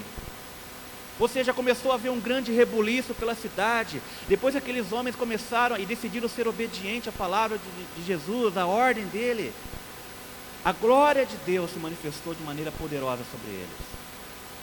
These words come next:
Mas não só se manifestou sobre eles, quando começou também a mudar a situação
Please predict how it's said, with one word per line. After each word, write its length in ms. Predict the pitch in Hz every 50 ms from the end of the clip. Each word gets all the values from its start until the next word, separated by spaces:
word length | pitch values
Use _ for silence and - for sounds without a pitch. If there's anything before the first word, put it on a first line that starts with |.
| - -
Mas 160 | - 160 185 180
não 140 | 240 254
só 160 | 240 - 247 233
se 100 | - 226
manifestou 600 | 214 214 220 208 - 202 196 - - 233 220 220
sobre 460 | - - - 247 247 254 254 233 214
eles, 380 | 208 220 233 240 226 196 170 - - - - - - -
quando 220 | 196 208 214 214
começou 400 | 214 226 220 214 196 - - 220
também 360 | 214 - 185 170 180 196 202
a 60 | 196 190
mudar 480 | 190 190 175 - 170 165 156 147 123 113 - - - -
a 120 | - 202
situação 920 | - - - 202 - - 202 196 180 175 - - - 196 202 208 214 208